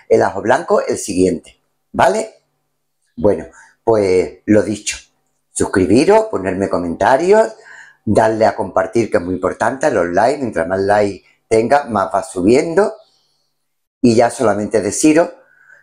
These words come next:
que me voy a despedir enseñando las lentejitas que están para quitarse el sombrero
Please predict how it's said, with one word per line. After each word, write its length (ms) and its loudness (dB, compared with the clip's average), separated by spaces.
que 80 2
me 140 -2
voy 80 2
a 40 2
despedir 420 0
enseñando 420 0
las 180 2
lentejitas 540 -4
que 80 -12
están 280 -6
para 240 -4
quitarse 400 -4
el 60 -12
sombrero 560 0